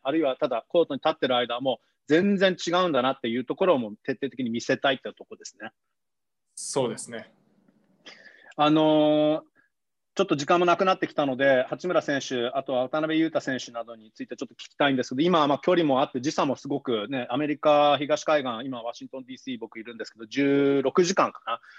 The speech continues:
Speaker 1: な、えー、というところで、結構時差があるんですけど、八村選手とか渡邊選手とは連絡っていうのは頻繁に取れたりしてるんですか？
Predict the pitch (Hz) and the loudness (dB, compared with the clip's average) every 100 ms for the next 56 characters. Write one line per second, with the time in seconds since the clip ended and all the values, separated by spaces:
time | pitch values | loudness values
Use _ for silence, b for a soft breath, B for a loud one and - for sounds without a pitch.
0 | B - 123 120 120 117 113 113 127 123 | B -2 2 4 4 2 0 0 2 4
1 | 120 127 127 117 113 - 208 151 160 175 | 2 2 2 2 0 0 2 2 2 2
2 | 131 135 143 117 - 123 123 160 - 247 | 4 2 0 -8 -10 -10 -6 -6 -4 -2
3 | 190 165 147 131 123 120 127 165 180 190 | -2 -4 -8 -8 -8 -8 -10 -8 -8 -6
4 | 185 - 127 113 110 170 180 185 - 190 | -10 -8 -8 -8 -8 -8 -4 -4 -6 -8
5 | 147 139 156 160 156 - 175 107 - - | -8 -10 -8 -8 -8 -6 -6 -8 -14 -10
6 | 143 147 - - - | -8 -10 -12 -20 -20